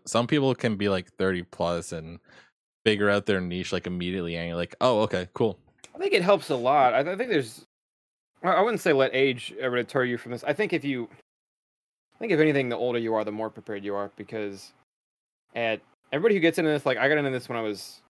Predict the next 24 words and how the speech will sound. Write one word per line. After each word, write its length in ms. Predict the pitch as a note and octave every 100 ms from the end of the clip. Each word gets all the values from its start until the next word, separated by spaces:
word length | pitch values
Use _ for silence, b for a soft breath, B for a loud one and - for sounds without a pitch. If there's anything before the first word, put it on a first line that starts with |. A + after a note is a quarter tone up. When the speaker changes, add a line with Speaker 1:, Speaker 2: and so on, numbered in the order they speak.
| -
Speaker 2:
I, 220 | A#2+ A2
I 40 | A#2+
tried 260 | - F3
once 220 | C3 C3+ C3
when 80 |
I 40 | A#2+
was 240 | A2+ G2
seventeen, 1000 | - - A#2 B2 C3 D3 - D#3 D#3+ E3+
and 100 | C3
then 80 | A2
I 60 | A2
went 200 | A#2 A2+
back 220 | A2+ A2+
again 220 | G#2+ G#2+
when 80 | G#2
I 40 |
was 160 | G2+ F#2+
nineteen, 380 | G#2 G2 G#2 G2
and 80 |
that's 140 | G2+ G2
the 100 | G#2+
one 140 | G#2
that 80 | F2
stuck. 360 | - G#2+ G2+